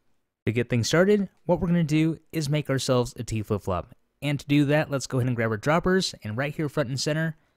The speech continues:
let's place a dropper facing up, turn ourselves around, and then crouch place a dropper on top of that dropper there, facing towards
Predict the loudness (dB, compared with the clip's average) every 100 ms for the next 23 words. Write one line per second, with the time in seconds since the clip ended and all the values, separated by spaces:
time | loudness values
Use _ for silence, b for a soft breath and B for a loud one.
0 | _ -12 -2 -2 -2 -2 -4 -2 -4 -6
1 | -6 -4 -2 -2 _ _ -20 _ _ _
2 | _ -4 -2 0 0 -2 -2 -2 0 -2
3 | -4 -8 _ _ _ _ -10 -4 -2 0
4 | -2 -4 -10 -2 -2 0 0 0 0 0
5 | 0 -2 -2 -2 -2 -2 -2 -2 -6 -4
6 | -2 -2 -2 -2 -2 -2 -2 -2 -10 _
7 | -6 -4 -2 -2 -2 -4 -4 -4 -4